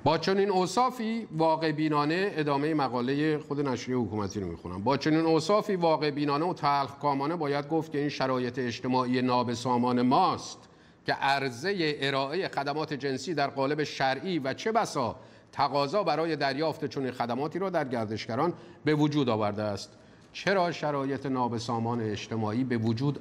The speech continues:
آمده که اینا پیامدش باشه؟ نظام مقدسی که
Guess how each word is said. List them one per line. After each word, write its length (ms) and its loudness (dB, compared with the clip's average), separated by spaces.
آمده 760 2
که 80 -12
اینا 180 -6
پیامدش 540 -10
باشه؟ 240 -18
نظام 420 0
مقدسی 920 -2
که 340 -8